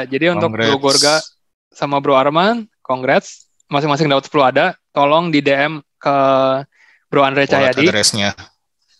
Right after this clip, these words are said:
Speaker 1: Wallet address-nya atau ada handle. Kalau kalian punya ada handle, akan lebih mudah. Kalau nggak ada, silahkan kasih aja A D D R satu kalian ke, eh,
Speaker 2: Iya. D M
Speaker 1: Bro Andre
Speaker 2: aja ke
Speaker 1: Cahyadi.
Speaker 2: saya langsung. Oke.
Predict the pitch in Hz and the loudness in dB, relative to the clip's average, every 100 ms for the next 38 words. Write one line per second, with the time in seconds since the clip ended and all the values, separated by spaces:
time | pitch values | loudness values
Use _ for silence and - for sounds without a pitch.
0 | _ 147 147 151 143 143 156 190 160 156 | _ 0 2 0 0 -2 0 -2 2 2
1 | 147 143 143 139 127 131 131 143 151 156 | 2 0 0 -2 -2 -4 -2 -2 -2 -4
2 | 147 131 139 135 131 143 214 208 _ _ | -2 -2 0 0 0 2 0 -2 _ _
3 | _ _ _ _ _ - 143 147 143 135 | _ _ _ _ _ -4 -2 0 -2 0
4 | 135 160 139 127 127 160 - _ - 156 | 0 0 0 0 2 2 0 _ -4 -2
5 | 170 160 160 143 _ _ _ 147 139 147 | 0 -2 -4 -10 _ _ _ -4 0 2
6 | 160 139 135 131 127 131 131 131 139 131 | 2 2 2 4 4 2 -2 -2 -2 0
7 | 131 143 156 - 139 156 180 - _ _ | 0 -2 -4 -2 2 2 0 -8 _ _
8 | _ _ _ - 135 131 131 135 - 135 | _ _ _ 0 2 2 2 0 -2 -4
9 | - - - - _ - 101 98 135 135 | -18 -20 -20 -20 _ -8 -2 2 2 2
10 | 139 139 135 135 98 98 95 95 - 98 | 0 2 2 2 0 -2 -4 -6 -2 0
11 | 92 90 95 98 92 - 101 95 - 107 | 0 0 -2 -4 -8 -12 -14 -14 -10 -10
12 | 113 | -10